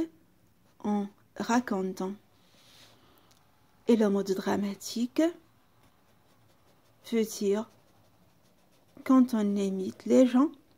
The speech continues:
en train d'agir, les gens en action sur scène. Alors, le premier cas nous donne le récit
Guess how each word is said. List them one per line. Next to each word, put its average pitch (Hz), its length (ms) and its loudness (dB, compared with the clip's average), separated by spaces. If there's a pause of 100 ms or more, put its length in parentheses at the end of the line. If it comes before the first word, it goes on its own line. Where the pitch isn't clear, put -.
(560)
en 214 200 -2
train 214 420 -4 (680)
d'agir, 196 800 -4 (420)
les 202 180 2
gens 226 300 0 (960)
en 233 180 6
action 214 500 -2 (380)
sur - 320 -4
scène. 190 460 -6 (400)
Alors, - 220 -6
le 269 120 6
premier 285 560 8
cas 247 280 2 (420)
nous 240 180 8
donne 208 560 2 (1200)
le 190 80 -6
récit - 580 -4